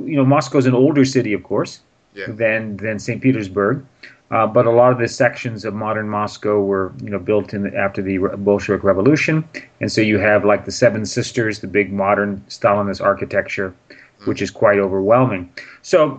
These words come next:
Speaker 1: uh, on the one hand, you have Prague is, uh, in its entirety today is about a million people,
Speaker 2: Uh-huh.
Speaker 1: but that is really spread out. That's a metropolitan area.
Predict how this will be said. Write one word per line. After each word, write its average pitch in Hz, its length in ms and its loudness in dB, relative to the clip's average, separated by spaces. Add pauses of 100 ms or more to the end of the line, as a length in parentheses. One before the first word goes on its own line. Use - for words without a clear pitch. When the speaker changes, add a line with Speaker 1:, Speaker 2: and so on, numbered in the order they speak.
Speaker 1:
uh, 156 140 -8 (120)
on 160 80 0
the 165 60 -2
one 208 160 0
hand, 151 440 -2
you 143 100 0
have 131 140 0
Prague 165 360 2
is, 127 340 0 (220)
uh, 120 440 -2
in 139 160 0
its 135 120 0
entirety 147 640 2
today 123 360 2
is 110 100 -2
about 117 220 2
a 113 60 -6
million 113 340 -8
people, 135 400 -2 (640)
Speaker 2:
Uh-huh. 90 380 -16 (140)
Speaker 1:
but 135 220 0
that 220 240 2
is 135 180 4
really 135 300 2
spread 131 420 0
out. 117 180 -2
That's 143 200 0
a 120 60 -20
metropolitan 117 760 -6
area. 107 440 -4